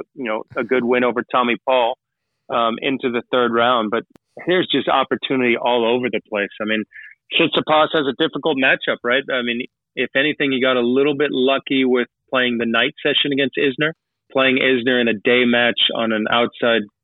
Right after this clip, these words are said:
smaller court would not have been a fun matchup for anybody, even Tsitsipas. So definitely opportunity.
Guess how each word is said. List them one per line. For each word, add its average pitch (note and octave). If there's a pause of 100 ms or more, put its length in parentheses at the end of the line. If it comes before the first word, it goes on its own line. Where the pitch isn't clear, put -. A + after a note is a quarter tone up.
(140)
smaller A#2+
court A#2+
would G#2
not A#2
have A2
been A2+
a G#2
fun A2
matchup A2 (120)
for G#2+
anybody, A2 (600)
even A#2+ (120)
Tsitsipas. G#2+ (120)
So A#2 (460)
definitely F#3+
opportunity. D3+